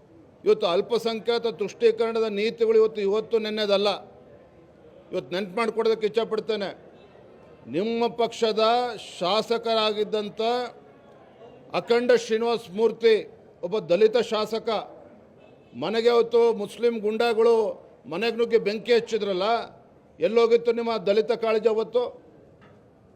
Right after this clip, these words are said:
ಅಂದರೆ ಮುಸಲ್ಮಾನರಿಗೆ ಖುಷಿ ಪಡಿಸೋದಕ್ಕೋಸ್ಕರ ಯಾವ ಮಟ್ಟಕ್ಕೂ ಕೂಡ ನೀವು ಇಳಿತೀರಿ ಅನ್ನೋದಾದರೆ, ಇವತ್ತು ಎಲ್ಲ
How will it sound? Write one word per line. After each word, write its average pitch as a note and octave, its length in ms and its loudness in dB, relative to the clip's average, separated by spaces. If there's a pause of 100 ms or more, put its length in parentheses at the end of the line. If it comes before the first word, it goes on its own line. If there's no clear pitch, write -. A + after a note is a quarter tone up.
(260)
ಅಂದರೆ A#3 180 2
ಮುಸಲ್ಮಾನರಿಗೆ A#3 920 0
ಖುಷಿ G3+ 220 -2
ಪಡಿಸೋದಕ್ಕೋಸ್ಕರ A3+ 760 -2
ಯಾವ F3+ 260 0
ಮಟ್ಟಕ್ಕೂ A#3 380 -2
ಕೂಡ A#3 180 0 (100)
ನೀವು G#3 240 -4
ಇಳಿತೀರಿ A#3 380 0
ಅನ್ನೋದಾದರೆ, G3+ 560 0 (1700)
ಇವತ್ತು A3+ 280 4
ಎಲ್ಲ G3 260 4